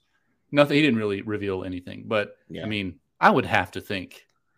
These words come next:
Speaker 1: I would, I would think you would agree that they are, that's a high, high, high priority <laughs> for the
Speaker 2: I think it's
Speaker 1: Panthers
Speaker 2: the
Speaker 1: to
Speaker 2: highest priority. <laughs>
Speaker 1: Right.
Speaker 2: Uh, you know, in terms of personnel, for sure. I mean,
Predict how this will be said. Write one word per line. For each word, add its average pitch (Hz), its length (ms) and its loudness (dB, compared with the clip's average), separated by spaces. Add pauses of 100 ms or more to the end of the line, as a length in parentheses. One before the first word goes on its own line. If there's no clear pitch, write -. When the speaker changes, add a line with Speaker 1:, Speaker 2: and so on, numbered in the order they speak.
(680)
Speaker 1:
I 104 100 2
would, 104 180 -2
I 107 40 2
would 101 140 0
think 135 220 4
you 113 80 2
would 104 80 2
agree 98 320 -2
that 90 240 -4 (180)
they 104 260 0
are, 92 360 0 (600)
that's 113 240 6
a 110 160 2
high, 104 360 -2
high, 95 200 0
high 92 220 0
priority 90 640 -8 (280)
<laughs> - 280 -20
for 135 200 -4
the 107 140 0
Speaker 2:
I 147 120 6
think 202 160 4
it's - 140 2
Speaker 1:
Panthers 101 80 -6
Speaker 2:
the 120 120 0
Speaker 1:
to 113 160 4
Speaker 2:
highest 104 420 0
priority. 113 680 2
<laughs> 147 40 -4 (440)
Speaker 1:
Right. - 140 -10
Speaker 2:
Uh, 123 520 12 (140)
you 151 140 8
know, 110 280 6 (100)
in 143 100 2
terms 208 200 10
of 151 100 8
personnel, 117 540 6
for 107 180 0
sure. 87 420 0
I 90 40 -6
mean, 98 300 -2